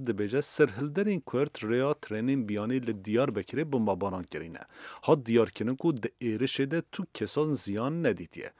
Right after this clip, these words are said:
گوری ئاگاهیان ئەف بویەر لە ناوچەیە سوورێ ئەنجام دایە و، و ڕێڤەبەرین هێزە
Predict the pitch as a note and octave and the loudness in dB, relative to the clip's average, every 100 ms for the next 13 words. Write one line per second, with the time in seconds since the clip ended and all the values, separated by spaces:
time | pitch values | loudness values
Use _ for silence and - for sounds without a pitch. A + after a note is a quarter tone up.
0 | - - - G3+ F#3+ A#2 A2 B2+ E3+ F3 | -20 -14 0 4 6 6 4 2 0 0
1 | C3 B2+ G#2+ A#2 D3 D3+ A2 G2+ G2+ - | -2 0 2 2 2 2 2 2 -2 -4
2 | - D#3 - - G#2 C#3 C3+ A2 G#2 C3+ | 0 0 0 -2 0 0 0 -4 -2 -2
3 | B2 C#3 E3 F#3 E3+ C3+ C#3 D3 A2+ G#2 | 0 2 2 0 -2 2 2 4 4 4
4 | G2 C3+ E3 G#2 F#3+ F#3 | 2 2 0 0 -2 0